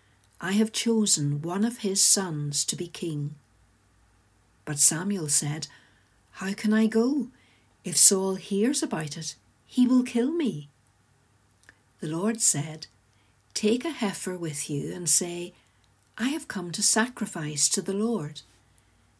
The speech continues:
Invite Jesse to the sacrifice, and I will show you what to do. You are to anoint for me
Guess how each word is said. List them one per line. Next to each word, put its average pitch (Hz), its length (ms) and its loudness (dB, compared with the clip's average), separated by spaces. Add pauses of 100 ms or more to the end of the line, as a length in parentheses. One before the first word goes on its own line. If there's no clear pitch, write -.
(140)
Invite 285 420 -2
Jesse 196 460 2
to 156 160 -8
the 160 80 -8
sacrifice, 143 960 -4 (640)
and 214 220 0
I 247 240 0
will 233 180 0
show 240 400 -2
you 160 300 -2
what 185 240 -10
to - 100 -6
do. 165 440 0 (960)
You 196 240 2
are 240 80 2
to 247 180 0
anoint 202 500 0
for - 200 -4
me 165 480 -6